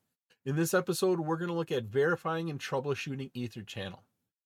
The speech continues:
We'll be discussing how to verify Ether Channel,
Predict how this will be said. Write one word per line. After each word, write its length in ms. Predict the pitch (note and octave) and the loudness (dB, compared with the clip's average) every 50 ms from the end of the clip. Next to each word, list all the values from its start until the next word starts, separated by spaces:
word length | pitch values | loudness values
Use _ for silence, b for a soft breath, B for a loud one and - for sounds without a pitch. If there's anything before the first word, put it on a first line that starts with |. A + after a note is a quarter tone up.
| _ _ _ - | _ _ _ -2
We'll 140 | B2+ B2+ A#2+ | 0 0 2
be 100 | B2+ B2 | 0 0
discussing 540 | B2 B2+ C3 - - C#3+ C3+ - - C#3+ | -2 -2 -2 0 0 0 0 0 0 -2
how 160 | B2+ B2+ C3+ B2+ | 0 0 2 2
to 80 | C3 | 2
verify 480 | B2 A2 B2+ C3 C#3 C#3 - D#3+ D#3 D3+ | 2 4 4 4 4 2 0 -2 -2 -2
Ether 320 | - E3 D#3 - E3+ D3+ | -2 -4 -4 -4 -6 -6
Channel, 400 | - - D3+ C3+ C3 D3 D#3+ D#3+ | -6 -6 -6 -6 -6 -6 -8 -10